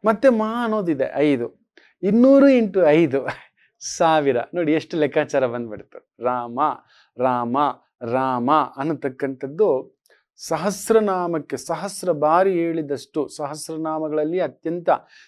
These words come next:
ಶ್ರೇಷ್ಠ ಸಹಸ್ರನಾಮ ಅಂದ್ರೆ ವಿಷ್ಣು ಸಹಸ್ರನಾಮ. ಆ ವಿಷ್ಣು ಸಹಸ್ರನಾಮವನ್ನ ಜಪ ಮಾಡಿದಷ್ಟು ಶಕ್ತಿ, ಸಂಕಲ್ಪ ನಿಮಗೆ ಬರ್ತಕ್ಕಂಥದ್ದಾಗುತ್ತೆ ಮಕ್ಕಳೇ. ಅದನ್ನ ಮಾಡ್ಕೊಳ್ಳಿ, ಖಂಡಿತ ಒಳ್ಳೇದಾಗುತ್ತೆ. ಯಾವ ಒತ್ತಡವೂ ತಳಮಳವೂ ನಿಮ್ಮದಾಗೋಲ್ಲ.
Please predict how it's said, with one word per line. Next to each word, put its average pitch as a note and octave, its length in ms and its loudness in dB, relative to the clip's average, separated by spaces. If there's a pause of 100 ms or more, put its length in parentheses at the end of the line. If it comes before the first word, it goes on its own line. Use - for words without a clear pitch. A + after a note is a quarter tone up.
ಶ್ರೇಷ್ಠ G3+ 560 2
ಸಹಸ್ರನಾಮ E3 800 -2
ಅಂದ್ರೆ E3+ 180 -2
ವಿಷ್ಣು F3 340 -4
ಸಹಸ್ರನಾಮ. C3 760 -10 (760)
ಆ E3+ 120 6
ವಿಷ್ಣು D#3+ 340 0
ಸಹಸ್ರನಾಮವನ್ನ G#3+ 840 0
ಜಪ D3 280 0
ಮಾಡಿದಷ್ಟು F#3+ 640 -2
ಶಕ್ತಿ, G#3 560 -4
ಸಂಕಲ್ಪ E3 440 -4
ನಿಮಗೆ D#3 260 -4
ಬರ್ತಕ್ಕಂಥದ್ದಾಗುತ್ತೆ C3 1000 -8
ಮಕ್ಕಳೇ. - 400 -20 (320)
ಅದನ್ನ C#3 220 2
ಮಾಡ್ಕೊಳ್ಳಿ, D3 420 0
ಖಂಡಿತ C3+ 340 -6
ಒಳ್ಳೇದಾಗುತ್ತೆ. - 760 -10 (1500)
ಯಾವ C#3+ 340 2
ಒತ್ತಡವೂ D3+ 580 2
ತಳಮಳವೂ C#3 600 0
ನಿಮ್ಮದಾಗೋಲ್ಲ. B2+ 600 -10